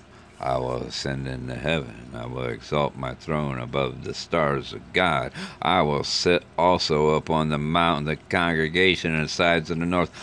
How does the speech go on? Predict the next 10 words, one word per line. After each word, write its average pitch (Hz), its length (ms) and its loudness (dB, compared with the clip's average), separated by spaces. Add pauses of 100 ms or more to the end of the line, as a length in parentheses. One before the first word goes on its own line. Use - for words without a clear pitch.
(220)
I 101 360 2 (280)
will 76 240 2
ascend 69 640 0
above 71 360 0
the 65 100 -4
heights 80 380 0
of - 80 -6
the 69 60 -6
clouds. 90 540 0 (300)
I 90 240 4